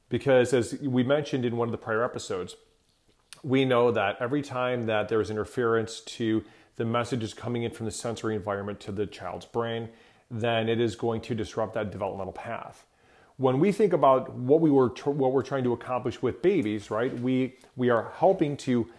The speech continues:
keep them on the developmental track by making sure their brain is getting all of the correct, appropriate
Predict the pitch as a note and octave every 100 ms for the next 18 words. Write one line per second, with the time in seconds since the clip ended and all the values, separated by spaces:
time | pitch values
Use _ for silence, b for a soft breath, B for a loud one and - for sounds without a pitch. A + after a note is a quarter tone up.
0 | B B B - - G#3+ G3+ E3 D3+ C#3
1 | A#2 B2+ C3+ C3+ C3+ - A2 G2+ G2+ -
2 | b b b A2+ B2 A#2 A#2 A#2 C3 C3+
3 | D3 - - B2+ B2 A#2 C3 C3 B2 -
4 | A#2 A2+ - A#2+ C3 A2+ A2+ - - A2+
5 | G#2+ A#2+ A#2+ - A#2+ - - C3 B2 B2+
6 | B2 B2+ -